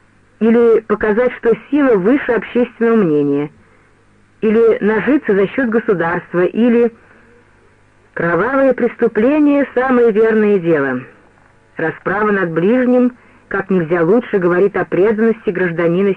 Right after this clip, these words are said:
сеньору президенту". Два месяца тюрьмы для отвода глаз, а потом тёпленькое местечко на государственной службе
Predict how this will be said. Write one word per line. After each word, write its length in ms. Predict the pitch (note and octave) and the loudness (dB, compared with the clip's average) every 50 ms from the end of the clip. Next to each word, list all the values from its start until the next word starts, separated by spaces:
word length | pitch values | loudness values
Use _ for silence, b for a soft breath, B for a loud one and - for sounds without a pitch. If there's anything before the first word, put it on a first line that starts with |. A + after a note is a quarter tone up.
| - | -4
сеньору 400 | - E3+ D#3+ D3+ D3+ E3 E3 E3+ | -4 -4 -2 0 0 0 0 0
президенту". 720 | E3 E3 E3 D#3 D#3 C#3+ C#3 D3 C3+ C#3 C3+ - C3+ C#3 - _ _ _ _ _ _ _ _ _ _ _ _ _ _ _ _ _ _ _ - - _ _ _ _ _ _ _ _ _ _ _ _ _ _ _ _ _ _ - | -2 -4 -4 -4 -4 -4 -2 -2 -2 -2 -4 -6 -8 -10 -10 _ _ _ _ _ _ _ _ _ _ _ _ _ _ _ _ _ _ _ -20 -20 _ _ _ _ _ _ _ _ _ _ _ _ _ _ _ _ _ _ -6
Два 240 | G3+ G3+ B3 C4+ B3+ | -4 -2 0 2 2
месяца 500 | A3+ G#3 F#3+ - - D#3 - - D#3+ D3+ | 2 2 2 0 -2 -6 -6 -6 -6 -2
тюрьмы 480 | - F#3+ F3+ F#3+ F#3+ G3 A#3+ C#4+ C#4+ - - | 0 0 2 2 2 2 2 2 0 -2 -4
для 220 | G#3 G#3+ A#3 B3+ | -2 -2 0 0
отвода 360 | B3 A#3+ A#3+ C4 B3+ A#3+ B3+ | 0 0 0 0 2 2 2
глаз, 260 | A3 A#3+ A#3+ A#3+ A#3+ A#3 - - - - _ _ _ _ _ _ _ _ _ _ _ _ _ _ _ | 2 2 2 2 0 -2 -6 -12 -20 -20 _ _ _ _ _ _ _ _ _ _ _ _ _ _ _
а 100 | - F3 | -8 -6
потом 420 | G3+ G3+ - C#4 D4 C#4+ A#3 - - | -6 -4 -2 0 0 0 0 0 -2
тёпленькое 540 | - C4 B3+ G#3+ G#3+ G3+ F#3 - G3 F#3+ | -2 -2 0 0 0 0 0 2 0 2
местечко 560 | F#3 F#3 F3+ - - - A3+ A3+ - - - F#3+ | 2 0 -2 -2 -2 0 0 0 0 -2 -4 -4
на 80 | F3+ | -2
государственной 760 | E3+ E3+ - F#3 E3+ F3+ F3+ E3+ D3+ - - F3 E3+ E3+ - - | -2 -2 -4 -4 -4 -2 -4 -4 -6 -6 -6 -4 -4 -4 -2 0
службе 440 | G3 G#3 A#3 A#3+ A#3 A3 B3+ B3 | 2 2 2 2 2 2 0 0